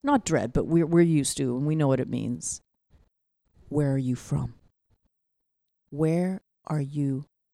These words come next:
from?" So to most people, that seems like a relatively innocuous question. But as people of color, we hear it all the time, right? And, you know, it's very much saying,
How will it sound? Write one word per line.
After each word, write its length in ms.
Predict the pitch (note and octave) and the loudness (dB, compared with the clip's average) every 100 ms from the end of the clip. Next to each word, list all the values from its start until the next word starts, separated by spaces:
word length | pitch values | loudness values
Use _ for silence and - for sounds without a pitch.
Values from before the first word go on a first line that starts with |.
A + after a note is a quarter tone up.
| - | -20
from?" 420 | - D3+ A2+ - _ _ _ _ _ _ _ _ _ _ _ _ | -8 -4 -4 -8 _ _ _ _ _ _ _ _ _ _ _ _
So 460 | - G#3+ G3+ F#3+ G3+ - - _ _ _ | 8 10 10 8 2 -10 -20 _ _ _
to 80 | A#3+ | 4
most 240 | C4 F4+ | 6 6
people, 200 | - F#3 F3+ | 4 4 6
that 180 | E3+ | 4
seems 260 | - F#3 E3 | 4 0 0
like 240 | D#3 C#3+ | 0 0
a 60 | E3 | -2
relatively 600 | D3+ D3 C#3+ - C3 C3+ | -2 0 0 -2 -2 -2
innocuous 560 | F3+ A3+ A#3+ - B2 A2+ | 2 2 2 -4 -6 -8
question. 400 | - C3+ - - - _ _ _ - | -8 -10 -10 -14 -20 _ _ _ -2
But 80 | F3 | 0
as 60 | |
people 260 | E3+ B3 D#3+ | 2 0 -2
of 80 | C#3+ | -4
color, 260 | G3+ D#3+ | -2 -2
we 160 | B2+ D3+ | -2 -4
hear 200 | D3+ B2 | -4 -6
it 80 | - - | -8 -6
all 180 | C3+ | -4
the 80 | - | -6
time, 400 | - F#3 - - - | -4 -4 -4 -8 -6
right? 320 | C3+ C#3 - - - - - | -2 0 -2 -12 -18 -18 -6
And, 460 | - F3+ D#3 D3+ C#3+ - _ _ _ | 2 4 4 2 -2 -8 _ _ _
you 140 | F3 E3+ | 0 2
know, 240 | D#3 D#3 | 4 4
it's 360 | F#3 E3+ - - - D3 D#3 - | 4 2 0 -4 -10 -18 -16 -14
very 520 | F#3 F#3+ G#3+ A#3 A3 | -6 6 8 8 6
much 240 | G3+ E3+ | 6 4
saying, 720 | - - D#3+ D3 C#3+ C#3+ C#3 | 6 6 6 6 4 2 -2